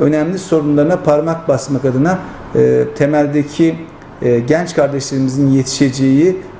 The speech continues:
tesislerin bir an önce yapılması, e, hedefimiz var. Buna ilişkin kısmı, e, Mehmet Başkanımız da biz de bakanlıktan takip ediyoruz. Bir de Trabzonspor meselemiz var. Mehmet Başkan bunun için çok ciddi çaba sarf ediyor.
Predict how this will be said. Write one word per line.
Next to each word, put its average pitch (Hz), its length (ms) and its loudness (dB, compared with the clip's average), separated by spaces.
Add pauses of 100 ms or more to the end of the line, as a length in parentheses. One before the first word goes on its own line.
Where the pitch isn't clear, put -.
tesislerin 147 540 0
bir 170 80 2
an 147 80 2
önce 143 200 0
yapılması, 147 500 0 (540)
e, 120 40 0 (400)
hedefimiz 131 540 0
var. 185 140 0 (100)
Buna 165 140 0
ilişkin 147 260 -2
kısmı, 151 300 -2 (480)
e, 123 140 2
Mehmet 156 340 0
Başkanımız 127 500 -2
da 170 140 0
biz 143 260 0
de 170 160 2 (180)
bakanlıktan 139 580 0
takip 135 320 0
ediyoruz. 139 380 -2 (440)
Bir 175 100 2
de 175 120 0
Trabzonspor 170 580 0
meselemiz 160 440 0
var. 180 200 2
Mehmet 165 260 -2
Başkan 156 340 0
bunun 160 100 -2
için 151 160 -8
çok 147 180 -2
ciddi 147 220 -2
çaba 165 220 0
sarf 165 280 -2
ediyor. 175 280 2